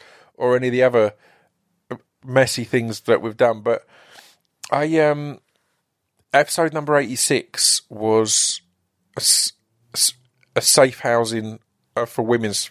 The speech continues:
sp-, special, where a young lady called Mira. And yeah, it was a really special conversation, 'cause it's, it talked about s-, s-, sex,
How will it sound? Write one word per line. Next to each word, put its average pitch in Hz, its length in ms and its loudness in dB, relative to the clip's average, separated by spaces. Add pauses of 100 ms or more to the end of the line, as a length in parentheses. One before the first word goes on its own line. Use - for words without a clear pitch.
(140)
sp-, - 300 -8
special, 101 720 -2 (640)
where 117 100 6
a 104 120 -2
young 110 200 0
lady 107 240 2
called 104 220 -6
Mira. 110 440 0 (1700)
And 156 580 0
yeah, 156 480 2
it 139 140 -6
was 139 400 -2 (760)
a 139 80 -4
really 156 280 0
special - 400 0
conversation, 131 680 0
'cause 117 160 -6
it's, - 460 -2
it 117 180 -10
talked 135 280 -6
about 117 180 0
s-, - 240 -8 (300)
s-, 131 120 -10 (300)
sex, - 460 2